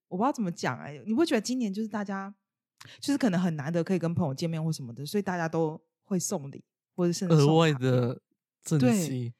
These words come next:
Speaker 1: 对。
Speaker 2: 嗯。
Speaker 1: 对，对，额外珍惜，应该是觉得，啊，在这样子疫情的状况之下，大家只要能健健康康，就是，就是好事这样子。
Speaker 2: 对呀。
Speaker 1: 对。
Speaker 2: 嗯哼。
Speaker 1: 嗯。
Speaker 2: 然后你的圣诞大餐呢？
Speaker 1: 嗯。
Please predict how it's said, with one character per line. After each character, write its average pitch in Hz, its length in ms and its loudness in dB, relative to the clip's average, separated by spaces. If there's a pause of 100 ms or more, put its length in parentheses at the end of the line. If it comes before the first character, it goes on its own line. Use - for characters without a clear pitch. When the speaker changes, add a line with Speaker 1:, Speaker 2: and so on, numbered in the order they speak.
(140)
Speaker 1:
对。 147 80 -4
Speaker 2:
嗯。 120 320 -4 (100)
Speaker 1:
对， 170 320 -2
对， 180 200 0
额 165 100 -2
外 180 180 0
珍 165 220 -4
惜， 160 160 -12
应 143 80 -10
该 156 120 -8
是 151 200 -8
觉 135 200 -10
得， 123 100 -10
啊， 160 260 -10
在 170 140 -10
这 185 120 -8
样 143 140 -6
子 131 160 -12
疫 165 160 -14
情 135 220 -12
的 127 200 -10
状 151 180 -12
况 147 120 -12
之 147 100 -16
下， 139 260 -10
大 156 180 -10
家 147 140 -8
只 143 100 -10
要 117 100 -10
能 117 160 -12
健 143 160 -16
健 135 100 -12
康 135 180 -12
康， 123 280 -16
就 139 140 -10
是， - 340 -10 (180)
就 143 160 -8
是 127 200 -8
好 - 200 -18
事 - 300 -12
这 - 100 -20
样 - 80 -20 (160)
子。 - 80 -20 (200)
Speaker 2:
对 131 140 -8
呀。 - 200 -12
Speaker 1:
对。 - 100 -18 (680)
Speaker 2:
嗯 160 240 -8
哼。 175 160 -8
Speaker 1:
嗯。 180 240 -20 (640)
Speaker 2:
然 143 140 2
后 175 80 4
你 170 120 4
的 135 120 4
圣 160 160 -2
诞 160 120 2
大 160 160 4
餐 135 180 -2
呢？ 143 80 0
Speaker 1:
嗯。 170 100 -6